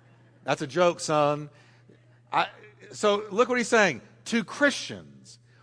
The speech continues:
"Why are you quarreling? Why are you fighting? What is causing this among you?" Now, he didn't even give him a chance to answer. He answers. "Don't they come from the wrong,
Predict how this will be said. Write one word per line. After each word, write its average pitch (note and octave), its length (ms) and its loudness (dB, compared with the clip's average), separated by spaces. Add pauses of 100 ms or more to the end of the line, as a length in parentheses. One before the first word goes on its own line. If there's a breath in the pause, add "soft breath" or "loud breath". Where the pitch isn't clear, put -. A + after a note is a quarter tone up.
(140)
"Why B3 300 8
are D4 120 6
you C4+ 100 0
quarreling? G3+ 760 2 (460)
Why A3 340 8
are D4+ 60 4
you C4+ 180 0
fighting? G3 800 0 (760)
What B3 260 6
is D4+ 140 4
causing A#3+ 580 6
this G3 200 -2
among A3 260 2
you?" G2 380 -8 (420)
Now, C3+ 80 0
he D3+ 80 0
didn't G#3 200 2
even F#3 180 -4
give F#3+ 100 0
him F3+ 80 -4
a E3 40 -6
chance F#3+ 340 0
to F#3 100 -4
answer. F3+ 340 -2 (120 soft breath)
He A#3 240 -2
answers. F#2+ 640 -10 (680 soft breath)
"Don't C#4 300 6
they C4+ 160 10
come G3+ 580 4 (160)
from F3 280 -2
the D3+ 100 2
wrong, A3+ 760 4